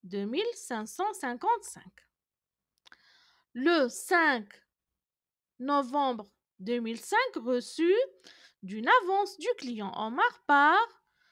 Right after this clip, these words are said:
le chèque bancaire numéro sept mille deux cent cinquante, montant douze mille. Le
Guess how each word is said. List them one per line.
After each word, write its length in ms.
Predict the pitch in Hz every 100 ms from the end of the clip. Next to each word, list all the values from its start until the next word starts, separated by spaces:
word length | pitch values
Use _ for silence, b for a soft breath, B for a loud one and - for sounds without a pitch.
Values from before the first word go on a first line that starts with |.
| _ _
le 140 | 190 190
chèque 420 | - 508 554 415
bancaire 680 | 302 285 - 415 415 381 339
numéro 580 | 320 320 311 349 415
sept 380 | 427 - 254 240
mille 420 | 269 277 294 339
deux 140 | 220 214
cent 260 | - 415
cinquante, 800 | 440 294 226 202 220 233 349 370 _ _ _ _ _ _ -
montant 480 | 202 208 - 349 440 480 339
douze 460 | 196 175 339 453 440
mille. 220 | 233 180 - _ _ _ _ _ _ _ _ _ _ _ _ _ _
Le 360 | 240 330 320